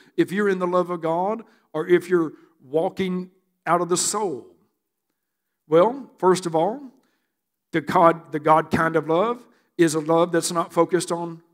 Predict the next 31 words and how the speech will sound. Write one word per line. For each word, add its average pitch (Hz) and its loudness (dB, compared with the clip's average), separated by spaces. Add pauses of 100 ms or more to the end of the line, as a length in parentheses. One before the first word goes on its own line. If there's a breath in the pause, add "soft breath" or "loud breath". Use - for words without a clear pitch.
(120)
my 151 0
need 180 -2
or 139 -4
self-need. 156 -6 (880)
If, 160 -2 (120)
if 170 -2
the 151 -10
gospel 156 2
is 175 0
always 175 -2
pointed 180 -4
towards 180 -2 (260 soft breath)
selfishness 196 -2
and 147 -16
self-need 180 -4 (280 soft breath)
and 139 -8
self-desire 170 -2
and 131 -14
self-want, 190 -4 (280 soft breath)
listen, 208 0 (280 soft breath)
uh, 160 -4
you're 156 -4
gonna 185 -6
find 226 -4 (100)
we 190 -4
need 262 -6
to 196 -6
be 170 -4
equipped 202 0
with 156 -10
love 202 -4